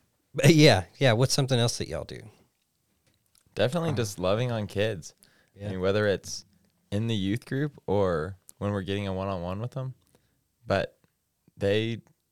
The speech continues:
Speaker 2: desire to be loved, and, I mean, we all do, and so we just really get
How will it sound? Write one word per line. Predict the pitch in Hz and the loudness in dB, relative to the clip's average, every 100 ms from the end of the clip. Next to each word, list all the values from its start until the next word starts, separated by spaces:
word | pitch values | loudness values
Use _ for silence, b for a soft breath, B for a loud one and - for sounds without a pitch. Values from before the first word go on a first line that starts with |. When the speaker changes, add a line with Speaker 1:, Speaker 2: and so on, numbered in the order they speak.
| _ - | _ -10
Speaker 2:
desire | 98 87 87 107 | -6 -4 -2 -2
to | 113 | -4
be | 98 92 | -4 -4
loved, | 80 87 131 156 _ - | -4 -4 -6 -10 _ -12
and, | - 95 87 90 - _ _ _ | -8 -6 -8 -14 -18 _ _ _
I | 101 | -6
mean, | 101 | -2
we | 92 | 0
all | 90 104 | 4 2
do, | 117 139 151 - _ _ _ _ _ _ - | 2 -4 -6 -12 _ _ _ _ _ _ -12
and | 104 | -8
so | 101 92 | -2 -2
we | 85 107 107 - _ _ - | 0 -4 -6 -10 _ _ -10
just | 101 95 | -8 -4
really | 104 113 | -4 -2
get | 101 | -6